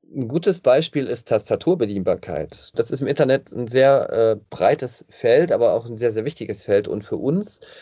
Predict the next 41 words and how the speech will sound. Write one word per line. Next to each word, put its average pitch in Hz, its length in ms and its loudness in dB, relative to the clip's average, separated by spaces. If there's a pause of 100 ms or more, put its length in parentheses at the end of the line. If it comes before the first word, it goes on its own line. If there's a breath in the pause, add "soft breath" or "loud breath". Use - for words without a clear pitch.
(220 loud breath)
die 120 120 -4
nicht 156 260 -2
mit 127 100 2
der 107 80 4
Maus 101 260 2
arbeiten, 101 480 2
ist - 160 -10
es - 240 -14
ein 113 300 -8
unumgängliches 131 960 0
Feature, 82 440 -4
das - 260 -14
unglaublich 147 500 0
wichtig - 320 -8
ist. - 240 -10 (760 loud breath)
Zum 131 120 -4
Beispiel 160 320 0
eine 139 140 0
Webseite, 110 600 0
ne? 143 280 -6
Du 117 200 -8
kannst 139 280 -2
dich 156 60 -2
mit 123 100 -2
einer 117 100 2
Webseite 139 460 0
direkt 156 320 0
über 143 100 -8
die 143 80 -6
Tastatur 139 520 -2
bewegen, 92 480 -2
ohne 143 180 0
mit 135 120 -4
Maus 123 240 0
zu - 120 0
arbeiten. 76 420 -4 (460 loud breath)
Für - 160 -4
uns 196 280 -2
ist - 200 -6
es 143 240 -6 (240)
überlebenswichtig. 127 960 -2